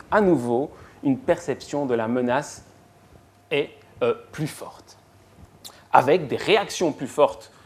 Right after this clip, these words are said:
qui sont autorisées, des réactions d'exclusion des étrangers et des musulmans dans l'étude de, euh, Brisson et Stoll. Alors, maintenant que je vous ai un peu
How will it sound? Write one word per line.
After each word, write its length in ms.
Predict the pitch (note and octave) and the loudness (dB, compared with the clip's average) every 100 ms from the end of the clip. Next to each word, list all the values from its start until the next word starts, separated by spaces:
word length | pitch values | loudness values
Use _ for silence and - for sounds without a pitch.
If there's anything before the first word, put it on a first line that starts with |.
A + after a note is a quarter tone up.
| - - | -20 -12
qui 120 | C3+ | -10
sont 300 | - B2 A2 - - | -6 -6 -6 -12 -12
autorisées, 720 | - G#2+ F#2+ F2+ G2+ B2+ - - | -8 -8 -8 -10 -4 -4 -4 -8
des 80 | B2+ | -4
réactions 540 | A2+ G#2+ G#2 - C#3 | 0 -2 -2 -2 -2
d'exclusion 800 | A#2+ F3 F#3 - C3 A2+ A2 A2+ - - | 6 6 6 0 -6 -6 -4 -4 -6 -14
des 240 | B2 B2+ A#2 | -6 -2 -2
étrangers 500 | A2+ B2 G#2 B2+ D3+ - - C#3+ | -4 -6 -4 -2 -4 -6 -6 0
et 160 | C#3+ D3+ | 0 0
des 300 | A#2 B2 B2+ | 2 2 2
musulmans 640 | B2 C3+ A#2 A2+ G#2 G#2+ C#3 - - | 2 2 2 0 0 0 -2 -8 -4
dans 360 | A#2 A2 A#2+ - | 2 2 2 0
l'étude 520 | A#2 A#2 - A#2 B2 - | 0 0 -2 -6 -6 -8
de, 280 | A2 A2 - | -2 0 0
euh, 180 | G#2+ G2 - | 0 -2 -4
Brisson 440 | A#2 G#2 - A#2 - | -12 -8 -4 -4 -4
et 160 | G#2 - - | -8 -10 -14
Stoll. 240 | - - - _ _ _ _ _ _ - - - - | -16 -18 -20 _ _ _ _ _ _ -20 -20 -18 0
Alors, 140 | F#3 - - - - - _ _ _ _ _ _ _ - | 2 2 -6 -20 -20 -20 _ _ _ _ _ _ _ -6
maintenant 340 | D#3 E3 B3 | -2 0 -2
que 60 | F3+ | -4
je 80 | D3 | -4
vous 120 | D3 | 0
ai 40 | |
un 80 | D#3 | 0
peu 180 | D3+ | 0